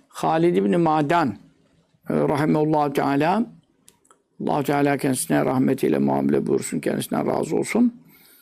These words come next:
E, Humusludur. E, Suriye, Humus, Suriye'de bulunan Humus asıllıdır. E,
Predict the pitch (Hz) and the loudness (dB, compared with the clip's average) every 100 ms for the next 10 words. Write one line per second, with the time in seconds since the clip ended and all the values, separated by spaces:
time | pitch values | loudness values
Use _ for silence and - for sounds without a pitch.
0 | - _ - - 147 147 147 76 - - | -20 _ -6 -2 0 0 0 0 0 -2
1 | - _ - - - 190 180 - 156 151 | -6 _ -20 -12 -2 0 0 0 0 2
2 | 220 - - _ _ _ _ _ _ _ | 0 -2 -20 _ _ _ _ _ _ _
3 | - 277 143 131 123 131 - 160 151 151 | -14 -8 -6 -4 -6 -6 -2 2 4 2
4 | 135 - - 156 143 - - - - - | 0 -6 -4 -4 -4 -8 -14 -16 -10 -4
5 | 151 147 139 - - 131 135 147 135 - | 0 0 -2 -4 -4 -4 -4 -4 -6 -10
6 | - _ - - - _ _ _ _ _ | -16 _ -20 -20 -20 _ _ _ _ _
7 | _ - 139 - 139 131 143 208 220 _ | _ -8 -4 -2 0 0 2 0 -4 _
8 | - - _ _ - - 151 147 139 | -20 -20 _ _ -12 -6 -2 -2 0